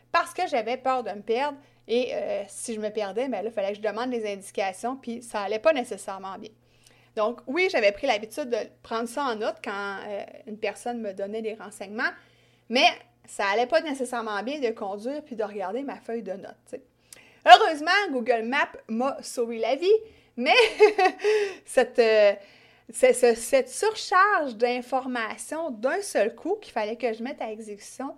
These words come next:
euh, pour moi, c'est vraiment, euh, ça fait partie d'un des défis du T D A H adulte. Évidemment, on entend souvent parler de, euh, l'hyperactivité, de l'impulsivité, euh, de l'inattention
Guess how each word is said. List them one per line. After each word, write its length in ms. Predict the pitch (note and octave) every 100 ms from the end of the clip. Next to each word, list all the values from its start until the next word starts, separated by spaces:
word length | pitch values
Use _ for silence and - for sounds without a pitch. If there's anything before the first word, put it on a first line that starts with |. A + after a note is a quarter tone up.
| _ _ _ -
euh, 480 | F#3+ G3 G3+ G#3 A3+
pour 140 | - A#3+
moi, 240 | A#3 C4 -
c'est 220 | - C4+
vraiment, 440 | A3+ E3+ G#3 A#3 B3+ -
euh, 220 | - G#2+
ça 100 | -
fait 160 | - C4
partie 280 | D4 - A#4
d'un 260 | G#4+ A4 E4
des 40 |
défis 360 | A3+ A#3 - G4 - - _
du 180 | A3+ G4
T 160 | G#4 A#3+
D 160 | A3
A 240 | F#3 F#3+ A3
H 140 | - -
adulte. 600 | A3 G#3+ G#3 G3 - - _ _ - - - - _ -
Évidemment, 420 | B3+ B3+ C#4 D4+ B4+ A4
on 60 |
entend 340 | A3+ A3 C4+ D#4
souvent 380 | - A#3 A#3 -
parler 580 | C#4 G3+ G#3 A3+ C#4 D#4 _ -
de, 140 | G3+ C4+
euh, 540 | D#4+ F4 - G#3 G3
l'hyperactivité, 920 | G3+ G#3+ G3 G#3+ - - E4+ E4+ - G#4 G#4 G#4 G#4 _ A3
de 100 | C4+
l'impulsivité, 1040 | C4+ A3 G#3+ A3 - - A3+ D#4+ F4 A4 G#4+ G4+ G4+ - - -
euh, 160 | A3
de 120 | G#3+ C#4
l'inattention 840 | C#4+ A3 G3+ G3+ D#4+ E4+ - F#4